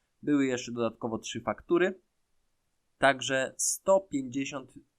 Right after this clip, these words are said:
sto osiemdziesiąt pięć przesyłek wyruszyło w poniedziałek.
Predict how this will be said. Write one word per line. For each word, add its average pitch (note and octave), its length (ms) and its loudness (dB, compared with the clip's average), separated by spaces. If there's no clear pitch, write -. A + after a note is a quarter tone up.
sto - 220 2
osiemdziesiąt C3+ 680 -4
pięć D3 320 -2
przesyłek A#2 520 -6
wyruszyło A#2 720 -2
w - 40 -20
poniedziałek. A#2+ 720 2